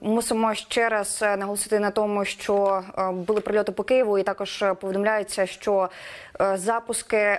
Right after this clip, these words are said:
ракет, е, ніби є інформація, що о вісь-, о восьмій сорок чотири повторні запуски ракет Х сто один і, і Ту дев'яносто п'ять М С, е, з району Астрахані. Тому вкотре закликаємо попрямувати до безпечних укриттів абсолютно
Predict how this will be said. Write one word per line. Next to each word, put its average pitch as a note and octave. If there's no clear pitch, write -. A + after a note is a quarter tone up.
ракет, G#3
е, F#3
ніби G3
є G3
інформація, G3+
що -
о F#3+
вісь-, F#3
о G3+
восьмій G3+
сорок G3
чотири -
повторні G3
запуски F#3
ракет G3+
Х G3
сто F#3+
один F#3+
і, F3+
і F3+
Ту F#3+
дев'яносто F#3
п'ять F#3+
М F#3+
С, G#3+
е, F#3
з E3+
району F#3+
Астрахані. G3+
Тому F#3+
вкотре G#3+
закликаємо F#3+
попрямувати G#3+
до G#3
безпечних G3
укриттів G3
абсолютно G3